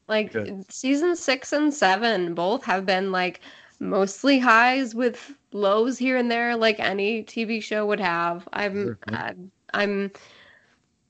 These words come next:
Speaker 1: I'm enjoying it. They're doing a lot of things that I've wanted them to do for a while,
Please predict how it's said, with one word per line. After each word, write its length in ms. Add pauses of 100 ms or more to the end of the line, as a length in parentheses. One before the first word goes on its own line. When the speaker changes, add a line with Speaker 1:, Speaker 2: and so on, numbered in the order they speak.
(460)
Speaker 1:
I'm 180
enjoying 480
it. 220
They're 140
doing 320
a 40
lot 160
of 80
things 240
that 100
I've 140
wanted 320
them 140
to 100
do 160
for 200
a 80
while, 580